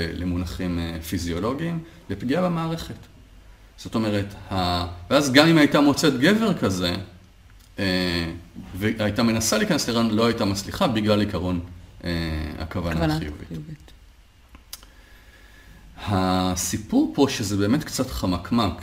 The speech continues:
Speaker 1: כי לשאול את עצמך מה הרווח בזה שאני לא מצליחה להיכנס להיריון, זו שאלה שמטריפה את הדעת. לשאול את עצמי מה הרווח בזה שאני לא מצליח לנהל את הזמן שלי כמו שצריך, זו שאלה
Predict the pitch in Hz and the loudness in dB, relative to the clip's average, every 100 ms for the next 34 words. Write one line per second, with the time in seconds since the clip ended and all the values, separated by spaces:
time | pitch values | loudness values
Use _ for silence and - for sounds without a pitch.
0 | - - - 87 85 85 - - - - | -16 -16 -8 -4 -2 -2 -6 -12 -20 -20
1 | - - - - - - - - - - | -20 -20 -20 -20 -20 -20 -20 -20 -20 -10
2 | 143 - - 127 214 - - 87 - 95 | -6 -4 -2 0 0 -4 -4 -4 -4 -4
3 | 87 92 - - - - 123 123 101 82 | -6 -8 -14 -20 -10 -4 -2 -2 -6 -2
4 | 101 139 78 82 - - - - - - | 0 0 -4 -8 -12 -18 -20 -20 -18 -8
5 | 82 110 - 85 85 95 98 - - 92 | -6 -4 -4 -2 -2 0 -2 -4 -4 -4
6 | 87 85 85 - 85 - - 78 - - | -4 -8 -8 -8 -8 -8 -8 -8 -12 -20
7 | - _ - - - - - 90 - - | -20 _ -20 -20 -20 -14 -8 -4 -4 -4
8 | - 123 110 104 98 - 98 98 101 87 | -4 -2 -2 -4 -6 -4 -6 -6 -8 -6
9 | 87 - - - - - - 92 131 139 | -8 -10 -18 -20 -20 -18 -10 -6 -2 -4
10 | 131 - 117 107 113 107 95 120 139 123 | -4 -2 0 2 0 0 0 0 -2 -4
11 | 101 92 104 98 90 101 104 101 95 98 | -4 -4 -4 -4 -2 -2 -2 -4 -4 -4
12 | - - - - - 90 90 85 107 101 | -6 -14 -20 -20 -8 -2 -2 0 -2 -4
13 | 87 98 175 - 127 - 98 98 - - | -4 -2 -4 -4 -6 -4 -4 -6 -10 -14
14 | - 92 92 92 - 101 - 87 | -10 -8 -10 -10 -12 -10 -8 -6